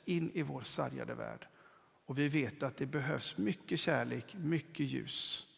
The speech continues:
eller hur? Eller som den helige Franciscus lär ha sagt, predika alltid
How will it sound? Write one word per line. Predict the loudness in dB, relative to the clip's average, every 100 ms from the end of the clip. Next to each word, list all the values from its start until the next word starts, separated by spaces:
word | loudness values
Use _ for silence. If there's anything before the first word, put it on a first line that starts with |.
| -20 -10
eller | -6
hur? | -4 -6 -10 -20 _ _ _ _ _ _ _ _ _ _ _ _ _ _ -20 -20 -20 -20 -18 -20 -10 2
Eller | 4
som | 4 4
den | 4
helige | 6 6 4
Franciscus | 4 2 4 0 0 4 4 4 2
lär | 4
ha | 4
sagt, | 2 -4 -4 -14 -16 -18 -20 _ _
predika | 0 2 4 2 2 -4 2
alltid | 2 2 -4 -6 0 0 -2